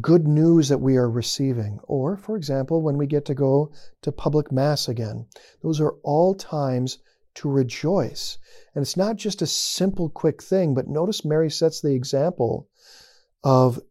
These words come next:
truly treasuring, and treasuring means holding with great value. You don't just think of it and let it go,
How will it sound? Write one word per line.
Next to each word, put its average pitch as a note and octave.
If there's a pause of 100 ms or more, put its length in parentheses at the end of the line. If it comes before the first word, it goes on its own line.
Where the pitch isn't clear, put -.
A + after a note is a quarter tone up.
(140)
truly F#3
treasuring, C3+
and A#2
treasuring C3 (600)
means C#3
holding E3+
with D3+
great C3
value. C#3 (560)
You D3
don't F3+
just - (260)
think F3+
of D#3+
it E3
and C#3
let C#3+
it A#2+
go, C#3+